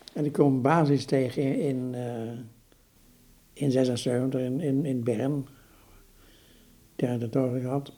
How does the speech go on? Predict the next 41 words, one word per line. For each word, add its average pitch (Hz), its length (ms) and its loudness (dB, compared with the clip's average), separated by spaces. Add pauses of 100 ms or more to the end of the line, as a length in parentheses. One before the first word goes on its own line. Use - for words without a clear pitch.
(420)
of - 120 -18
zevenenzeventig, 131 760 -2
ik - 120 -20
weet 135 220 -4
niet 139 100 -2
precies. 131 220 -6 (1300)
En 147 280 2
die 139 100 0
kwam 160 200 6
uit 147 100 2
Italië, 147 720 2 (160)
eh, 285 60 -4 (180)
die, 127 280 -8 (240)
ja, 123 120 -6
die 135 120 -2
had 120 120 -2
daar 127 100 -2
een 120 140 -4
tentoon, 127 320 -2
die 135 100 2
kwam 127 180 -4
uit 127 140 -4
Italië, 139 480 -2
op, 160 360 -6 (360)
waar 135 120 0
hij 135 80 6
een 131 80 2
huis 131 340 0
had, 156 360 -2
althans 123 440 -8
een 113 120 -14 (500)
onderkomen. 147 760 4 (1500)
Waar 131 120 0
hij 135 80 8
ook - 80 -2
schilderde, 151 540 4
hè, 170 80 4
als 123 120 0
een, 123 220 -2
als 117 260 -4
een, 127 280 0